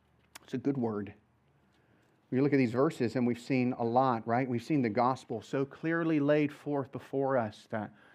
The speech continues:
that even now, friend, if you're not a, if you're not a Christian, if you've never trusted in Christ,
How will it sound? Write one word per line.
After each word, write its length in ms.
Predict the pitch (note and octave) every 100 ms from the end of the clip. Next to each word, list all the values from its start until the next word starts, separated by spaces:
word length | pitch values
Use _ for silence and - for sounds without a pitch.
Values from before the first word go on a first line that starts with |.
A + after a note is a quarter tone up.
| _
that 100 | -
even 220 | D3 D3+ C3+
now, 240 | D3 C3+
friend, 340 | A#2 D3 C#3+
if 160 | B2 -
you're 140 | C3+
not 320 | B2 A#2+ C#3 D#3+
a, 60 | -
if 140 | B2
you're 80 | B2+
not 140 | C#3+
a 60 | C#3+
Christian, 460 | - D#3+ - - D#3+
if 120 | -
you've 100 | A#2+
never 240 | B2+ C3+
trusted 600 | B2 - - D#3 - D#3
in 120 | D3
Christ, 600 | C3 - F3+ F#3 D3+ -